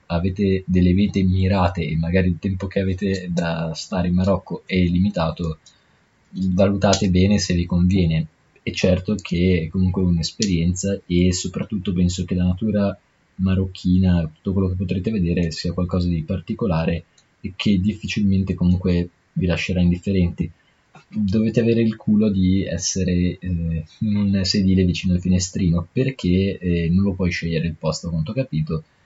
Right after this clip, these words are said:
e quindi, eh, avete un cinquanta e cinquanta di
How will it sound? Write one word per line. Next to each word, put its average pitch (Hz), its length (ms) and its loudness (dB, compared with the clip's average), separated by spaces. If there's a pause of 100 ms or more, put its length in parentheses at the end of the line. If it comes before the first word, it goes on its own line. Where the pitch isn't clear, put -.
(160)
e 104 100 -8
quindi, - 480 -4 (200)
eh, 80 100 -2
avete 82 220 -2
un 82 120 0
cinquanta 90 400 2
e 80 40 -8
cinquanta 80 580 -2
di 78 340 0